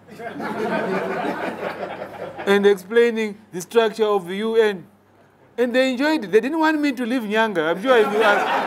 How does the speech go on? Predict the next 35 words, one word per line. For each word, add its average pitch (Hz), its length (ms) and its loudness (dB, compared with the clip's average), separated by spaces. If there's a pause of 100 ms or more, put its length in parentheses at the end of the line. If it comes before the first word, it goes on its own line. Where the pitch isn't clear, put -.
(2750)
No, 269 80 4
no, 294 140 6
no, 302 140 4
yeah, 254 460 6 (280)
yeah, 240 480 4
yeah, 233 400 0
it 220 160 0
made 226 260 2
things, 226 260 -2
I 240 60 2
mean, 233 180 -4 (220)
that 220 240 0
other 226 220 2
person 220 320 -2
who 185 80 -4
didn't 233 180 -2
know 240 120 4
what 214 180 4
he 220 80 0
was 202 140 4
talking 208 340 -2
about. 196 360 2 (1120)
Now, 233 140 4
all 302 320 6
the 247 140 -4
judges 240 340 2
were 220 140 4
there, 226 240 4
the 190 100 -8
Chief 220 180 -8
Justice 196 220 0
and 196 100 -6
others. 180 260 0
A 180 100 0
few 226 380 0